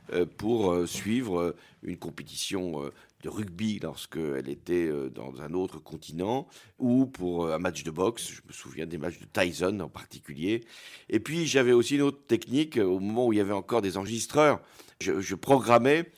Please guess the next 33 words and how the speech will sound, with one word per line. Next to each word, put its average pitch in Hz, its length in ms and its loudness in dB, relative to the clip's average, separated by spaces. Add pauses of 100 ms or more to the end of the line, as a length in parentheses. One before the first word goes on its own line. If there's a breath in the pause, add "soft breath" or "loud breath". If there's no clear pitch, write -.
(280 loud breath)
pour 95 140 0
ne 95 80 -2
pas 113 160 4
me 107 120 2
réveiller 95 560 2
à 80 160 -2
trois 85 320 -4
heures 98 100 0
ou 87 60 -4
quatre 80 240 -10
heures 87 80 -4
du 80 100 -10
matin. 107 340 -4 (240 soft breath)
Et 67 80 -8
bien 73 140 -10
sûr, 95 320 -4 (320 soft breath)
euh, 65 180 -4
ça 64 200 -8
n'avait 64 200 -6
pas 71 140 -6
marché. 64 360 -10 (240)
Donc, 135 440 4
je 78 380 -6 (280 loud breath)
m'astreignais 101 880 -2
à 90 80 -4
ce - 100 -10
que 87 500 -2 (240 soft breath)
je - 140 -20
puisse, - 440 -8
euh, 55 160 -6 (360 soft breath)
assister 98 760 -2 (380 loud breath)
des 113 200 4
visous. 107 380 -2